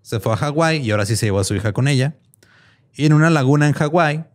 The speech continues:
Sandy y Devereaux sacaron una balsa inflable azul y remaron varios metros hasta que de repente pasaron por un corra-, una,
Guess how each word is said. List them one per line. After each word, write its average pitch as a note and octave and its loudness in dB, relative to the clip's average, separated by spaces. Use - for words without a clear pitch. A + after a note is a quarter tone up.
Sandy B2+ 0
y A#2+ 0
Devereaux A#2+ 2
sacaron G#2 -4
una G#2+ 0
balsa G#2 -2
inflable A2+ -2
azul C3+ -4
y B2 -4
remaron G2 -4
varios G2 -4
metros E3 -6
hasta A2 -2
que - 0
de G#2+ 0
repente G#2+ 0
pasaron G2+ -2
por G2 -8
un G#2 -2
corra-, G#2+ -4
una, A2 0